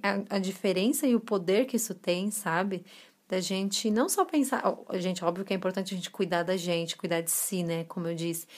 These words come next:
mas a gente tem que realmente voltar a se reconectar com essa ideia de sermos juntos, de sociedade, de comunidade mesmo.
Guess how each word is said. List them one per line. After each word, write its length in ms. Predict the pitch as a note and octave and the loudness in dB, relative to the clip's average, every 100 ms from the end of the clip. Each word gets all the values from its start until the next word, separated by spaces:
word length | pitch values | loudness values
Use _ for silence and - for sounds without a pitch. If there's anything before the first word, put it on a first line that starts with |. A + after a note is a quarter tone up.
| - - - | -18 -18 -12
mas 880 | F#3 E3+ E3+ E3+ E3+ E3 E3 - - - _ | -6 -2 0 2 2 2 0 -2 -4 -10 _
a 200 | F3 F3 | 2 2
gente 760 | E3+ F#3 F#3 - G3+ G3 G3 - _ | 2 -2 -2 -2 -2 -4 -6 -10 _
tem 240 | - G#3+ | 0 0
que 160 | A3+ A#3 | 2 2
realmente 800 | F#3+ A3 G#3 G#3 G#3+ C4+ C4+ G3 | 2 4 2 2 4 4 2 0
voltar 500 | G3+ G#3 G3+ - A3 | 2 2 0 2 2
a 40 | |
se 120 | B3 A#3+ | 4 2
reconectar 1120 | A3 C#4 E4+ D#4+ D#4+ - _ - A3 A#3+ D#4+ - - - _ | 2 0 0 -4 -4 -8 _ 8 10 10 6 -2 -20 -20 _
com 100 | - | 0
essa 240 | A#3+ A#3 B3+ | 2 4 2
ideia 600 | A3+ G#3 G3+ G#3+ G#3+ G#3+ - _ - | 4 6 8 8 4 2 -8 _ -10
de 360 | G3 G#3 G#3 | -4 -2 0
sermos 560 | G3+ - A3+ G#3+ G#3+ F#3+ | -2 2 4 6 4 0
juntos, 520 | G3 G3 G3+ G#3+ F#3+ | 0 2 2 0 -2
de 120 | F#3 | -2
sociedade, 960 | F#3+ G3+ G3 G3 F#3 F#3 F#3 F#3 F3+ F#3 | -2 -2 -2 0 4 6 6 4 0 -2
de 440 | F3 F3 F#3 F3+ F3+ | -2 -2 -2 -2 2
comunidade 880 | A3+ A3 A#3 A3 G3 F#3+ F3+ F3+ | 4 6 6 4 4 4 2 0
mesmo. 420 | F#3+ D#3+ D#3+ D#3 | -2 -2 -4 -6